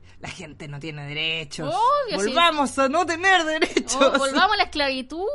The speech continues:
Speaker 2: volvamos a que las mujeres no tengan opinión y estén en la cocina con la guagua llorando.
Speaker 1: No,
Speaker 2: ¿Dónde
Speaker 1: Valeria.
Speaker 2: está mi Michael?
Speaker 1: <laughs> Valeria.
Speaker 2: ¿Dónde está mi Sony?
Speaker 1: No, ¿viste? Yo dije, sabía que cuando veo películas con Valeria antiguas, tengo que decirle, "Valeria,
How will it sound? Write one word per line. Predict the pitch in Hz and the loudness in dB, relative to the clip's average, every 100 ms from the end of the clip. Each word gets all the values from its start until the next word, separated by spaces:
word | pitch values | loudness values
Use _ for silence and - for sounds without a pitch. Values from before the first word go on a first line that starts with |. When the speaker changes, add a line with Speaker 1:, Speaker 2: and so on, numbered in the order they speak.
| 539 | -2
Speaker 2:
volvamos | 302 240 269 | 0 2 4
a | 539 | 4
que | |
las | 349 | 4
mujeres | 294 269 247 254 | 2 0 0 0
no | 302 | 2
tengan | 311 381 359 | 2 2 0
opinión | 285 254 254 | 0 -2 -2
y | 359 | -4
estén | 349 302 | -4 -2
en | |
la | 339 | -2
cocina | 269 247 - 294 | -2 -4 -6 -2
con | 339 | 0
la | 247 | 0
guagua | 233 262 | 0 0
llorando. | 214 202 208 247 320 262 196 180 175 | -2 -2 -2 0 0 -4 -8 -10 -10
Speaker 1:
No, | 180 175 | -8 -6
Speaker 2:
¿Dónde | 170 | -4
Speaker 1:
Valeria. | 175 359 | -2 -2
Speaker 2:
está | 359 359 | 2 0
mi | 339 | 2
Michael? | 311 370 311 247 208 202 208 | 0 0 -2 -4 -2 -2 -4
Speaker 1:
<laughs> | 139 - | -6 6
Valeria. | 320 - 220 220 202 170 | 8 8 6 4 2 -2
Speaker 2:
¿Dónde | - | -8
está | 302 359 | -6 -4
mi | |
Sony? | - 330 370 302 240 | -4 -2 -2 0 4
Speaker 1:
No, | 269 262 | 6 4
¿viste? | - 233 247 - 220 | 0 -8 -6 -8 -6
Yo | 220 | -8
dije, | 220 | -8
sabía | 220 214 254 | -8 -6 -6
que | 240 - | -6 -6
cuando | 196 196 | -6 -6
veo | 202 262 294 | -4 -4 -6
películas | 254 247 262 294 | -6 -6 -6 -8
con | - 262 | -6 -6
Valeria | 240 262 | -4 -4
antiguas, | 277 262 302 302 220 254 - | -4 -4 -4 -2 -2 -4 -6
tengo | - 269 | 0 0
que | 226 | 0
decirle, | 247 254 185 | -6 -8 -10
"Valeria, | 165 202 170 143 | -8 -6 -6 -10